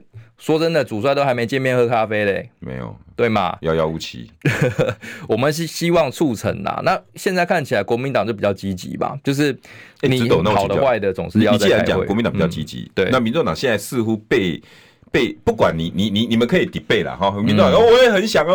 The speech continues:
Speaker 2: 但，但是国民党就怎么样啊？”这个我觉得没有什么太大意义啦。
Speaker 1: 对。
Speaker 2: 你讲的是氛围嘛。
Speaker 1: 嗯。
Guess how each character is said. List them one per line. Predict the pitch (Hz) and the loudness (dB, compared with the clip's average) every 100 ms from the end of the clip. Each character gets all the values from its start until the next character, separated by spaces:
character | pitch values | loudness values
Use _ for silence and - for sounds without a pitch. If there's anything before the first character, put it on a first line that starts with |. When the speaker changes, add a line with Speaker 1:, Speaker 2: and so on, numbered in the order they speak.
| 202 | 2
Speaker 2:
但， | - | 2
但 | 226 220 | 2 0
是 | 226 | 0
国 | 208 | 0
民 | 233 | 2
党 | 175 | 0
就 | 208 | 0
怎 | 143 | 0
么 | 127 | 0
样 | 151 | 0
啊？” | 123 | 0
这 | 127 | -2
个 | |
我 | 87 | -2
觉 | 82 | 0
得 | |
没 | 92 | -2
有 | 98 | -2
什 | |
么 | 76 | -2
太 | 95 | 0
大 | 85 | 0
意 | 80 76 | -2 -4
义 | |
啦。 | 65 | -2
Speaker 1:
对。 | 87 | 0
Speaker 2:
你 | 127 | 0
讲 | 98 | 0
的 | 90 | -2
是 | 117 | -2
氛 | 233 127 101 | -2 -2 -2
围 | 67 62 | -4 -6
嘛。 | 64 55 | -8 -2
Speaker 1:
嗯。 | 104 98 101 101 | 0 0 0 -2